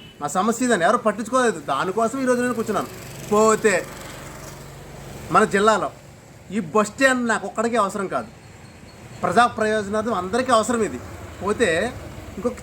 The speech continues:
చిన్న విషయం చెప్తాను మీడియా మిత్రులకి, ప్రెస్ వాళ్ళకి, అదేవిధంగా, ఆ, మన న్యూస్ ఛానల్ వాళ్ళకి, శాటిలైట్ ఛానల్, YouTube ఛానల్, పాత్రికేయులు అందరికీ ఒకే విషయం చెప్తున్నాను నేను.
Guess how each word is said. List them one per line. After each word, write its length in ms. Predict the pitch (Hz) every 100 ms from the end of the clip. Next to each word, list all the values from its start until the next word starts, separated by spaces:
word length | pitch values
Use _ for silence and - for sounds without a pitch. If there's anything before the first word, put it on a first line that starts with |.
| 254
చిన్న 160 | 247
విషయం 300 | 220 214 254
చెప్తాను 260 | 247 254 220
మీడియా 320 | 185 233 247
మిత్రులకి, 480 | 233 220 196 160 123 - - - - - - - - - -
ప్రెస్ 220 | 196 196
వాళ్ళకి, 380 | 220 214 202 156 - - - - - - - - -
అదేవిధంగా, 720 | 170 214 220 220 214 151 175 - - - - - - - - - - - - - - - - - -
ఆ, 640 | 156 156 156 151 151 147 147
మన 320 | 156 185 180
న్యూస్ 340 | 175 190 262 269
ఛానల్ 160 | 240
వాళ్ళకి, 360 | 220 196 180 156 - - - - - -
శాటిలైట్ 400 | 175 185 196 196
ఛానల్, 460 | 185 185 180 -
YouTube 360 | 156 160 180 175
ఛానల్, 220 | 180 180 175 - - - -
పాత్రికేయులు 400 | 147 170 175 170
అందరికీ 240 | 160 226
ఒకే 260 | 247 226 254
విషయం 260 | 262 233
చెప్తున్నాను 280 | 233 233 180
నేను. 140 | 123